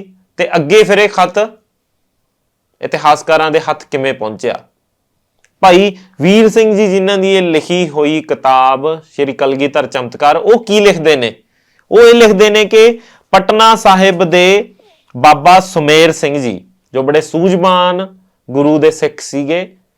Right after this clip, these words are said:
ਉਹਨਾਂ ਕੋਲ ਇਹ ਜੰਗਨਾਮਾ ਸੀ। ਹੁਣ ਉਹਨਾਂ ਕੋਲ ਅਸਲ ਸੀ ਜਾਂ ਇਹਦਾ ਉਤਾਰਾ ਸੀ, ਇਹਦੇ ਬਾਰੇ ਨਹੀਂ ਲਿਖਿਆ ਗਿਆ ਹੈ। ਉਸ ਤੋਂ ਅੱਗੇ ਬਾਬੂ ਜਗਨਨਾਥ ਜੀ ਕੋਲ ਇਹ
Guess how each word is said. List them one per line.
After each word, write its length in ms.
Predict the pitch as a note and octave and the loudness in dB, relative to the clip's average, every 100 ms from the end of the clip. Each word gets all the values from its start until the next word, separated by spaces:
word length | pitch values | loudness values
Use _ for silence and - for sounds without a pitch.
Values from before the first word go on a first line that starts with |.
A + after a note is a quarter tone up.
| _ _ _ | _ _ _
ਉਹਨਾਂ 360 | F#3 G#3 A#3 A#3 A#3 | -2 0 2 0 -2
ਕੋਲ 380 | G3 G#3 A3+ A3+ A#3 _ _ _ _ _ _ _ _ _ | 2 4 4 2 -4 _ _ _ _ _ _ _ _ _
ਇਹ 380 | E3+ F3 G3 A3+ - _ _ _ | -4 -2 -2 -4 -10 _ _ _
ਜੰਗਨਾਮਾ 640 | A2 B2 A#2+ A#2+ A#2+ A2+ | -8 -6 -6 -6 -4 -6
ਸੀ। 260 | A2+ - F#2 F2 - | -10 -12 -14 -14 -6
ਹੁਣ 180 | D#3 F#3 - _ | -6 -6 -12 _
ਉਹਨਾਂ 220 | C#3 F3 | -4 -2
ਕੋਲ 220 | F3 F#3 E3+ D#3+ | 0 -2 0 0
ਅਸਲ 280 | - F#3+ | 2 -2
ਸੀ 420 | F#3 F#3 F#3 F3+ F3+ | -2 -6 -4 -4 -2
ਜਾਂ 260 | F3+ F#3+ F#3+ - | -2 -4 -8 -4
ਇਹਦਾ 180 | D#3 F#3 | -2 -2
ਉਤਾਰਾ 480 | E3 D#3 C#3+ D3 D3+ | -2 2 4 4 0
ਸੀ, 180 | D#3 | -4
ਇਹਦੇ 240 | E3 D#3 E3+ | -6 -4 0
ਬਾਰੇ 220 | E3 D#3 | 0 0
ਨਹੀਂ 200 | C#3 D3+ | -2 -6
ਲਿਖਿਆ 340 | E3 D3+ C#3 | -6 -4 -4
ਗਿਆ 180 | C3+ C3 | -4 -4
ਹੈ। 200 | C#3 E3+ _ _ _ _ _ _ _ _ _ _ _ | -6 -10 _ _ _ _ _ _ _ _ _ _ _
ਉਸ 140 | G#3+ | -2
ਤੋਂ 240 | A3+ C4+ B3+ G#3+ | 0 2 2 2
ਅੱਗੇ 540 | G3+ F3+ A3 A#3 A#3+ A#3+ _ C#3+ | 0 2 4 4 2 -4 _ 2
ਬਾਬੂ 300 | F3 F3+ G#3 | 2 4 2
ਜਗਨਨਾਥ 840 | D3+ D3+ F3 E3+ E3 E3 F3 F3+ D#3 | 2 0 0 -2 0 2 0 -2 -10
ਜੀ 280 | C3 E3 E3+ | -8 -6 -6
ਕੋਲ 320 | D#3 D#3 E3 | -2 0 0
ਇਹ 360 | E3 D3 F3 | -2 -2 -2